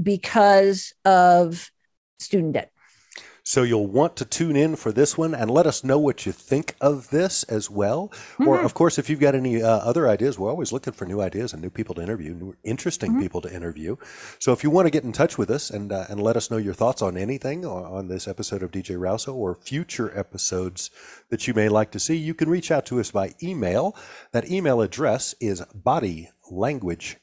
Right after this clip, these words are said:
Speaker 2: tracy, that's Tracy spelled with an I, at gmail dot com. Body language tracy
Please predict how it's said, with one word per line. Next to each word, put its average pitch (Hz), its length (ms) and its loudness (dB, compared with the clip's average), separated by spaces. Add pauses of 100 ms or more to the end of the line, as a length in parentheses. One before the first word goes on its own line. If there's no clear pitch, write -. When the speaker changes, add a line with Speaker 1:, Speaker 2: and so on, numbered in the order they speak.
Speaker 2:
tracy, 131 840 -4 (240)
that's - 160 -10
Tracy 107 440 -6
spelled 95 340 -6
with 92 100 -12
an 107 160 -10
I, 101 400 -8 (460)
at 123 160 0
gmail 101 400 -2
dot 104 200 0
com. 131 320 -4 (160)
Body 110 240 4
language 123 340 -2
tracy 117 460 -4